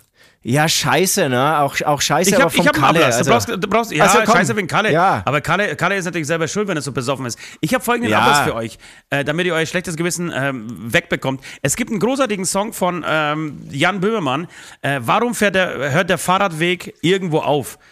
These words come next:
Speaker 2: So ungefähr
Speaker 1: Ja.
Speaker 2: heißt er. Ich weiß nicht, ich weiß nicht mehr genau, aber so. Und ich würde einfach gerne, dass ihr zu diesem, äh, zu dem Refrain dieses Songs einfach einen Tanz erfindet, einen Fahrradtanz. Es gibt ja, ich hab zum Beispiel mal in, in der Disco in Köln, hab ich unfassbar gepunktet, äh, mit Imitationen von, ähm,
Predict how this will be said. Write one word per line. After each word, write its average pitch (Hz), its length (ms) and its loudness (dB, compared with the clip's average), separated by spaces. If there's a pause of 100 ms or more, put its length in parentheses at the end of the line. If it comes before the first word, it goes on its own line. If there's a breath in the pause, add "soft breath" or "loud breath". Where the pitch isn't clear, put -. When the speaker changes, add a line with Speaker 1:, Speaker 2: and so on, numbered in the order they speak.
(140 soft breath)
Speaker 2:
So 190 200 0
ungefähr 190 300 0
Speaker 1:
Ja. 143 40 2
Speaker 2:
heißt 165 160 -2
er. 151 80 -2
Ich 139 80 -4
weiß 185 160 0
nicht, - 140 -8 (120)
ich 151 160 -2
weiß 196 120 0
nicht 208 60 -4
mehr 202 100 -2
genau, 170 200 -2
aber 147 240 -2 (280 loud breath)
so. 165 180 -2 (160 loud breath)
Und 160 220 -2
ich 147 140 -2
würde 262 200 0
einfach 196 240 0
gerne, 208 220 -2
dass 180 180 -2
ihr 208 120 -4
zu 208 120 -4
diesem, 175 320 -4
äh, 147 240 -2
zu 156 140 -4
dem 147 120 0
Refrain 196 300 0
dieses 208 300 -2
Songs 170 480 -2 (260 soft breath)
einfach 180 240 0
einen 190 220 -2
Tanz 240 240 -2
erfindet, 117 400 -4
einen 160 160 0
Fahrradtanz. 143 640 0 (260 loud breath)
Es 139 140 -2
gibt 240 160 -2
ja, 226 100 2 (220 loud breath)
ich 185 160 0
hab 233 80 0
zum 208 80 0
Beispiel 202 240 0
mal 180 160 2
in, 160 100 0
in 143 160 -2
der 147 100 0
Disco 190 320 -2
in 143 140 -4
Köln, 156 380 0 (180 loud breath)
hab 120 80 0
ich 127 160 -6
unfassbar 185 560 -2
gepunktet, 202 560 -4 (300 loud breath)
äh, 139 260 -2
mit 135 240 -4
Imitationen 170 640 -2
von, 156 280 -2
ähm, 143 440 -4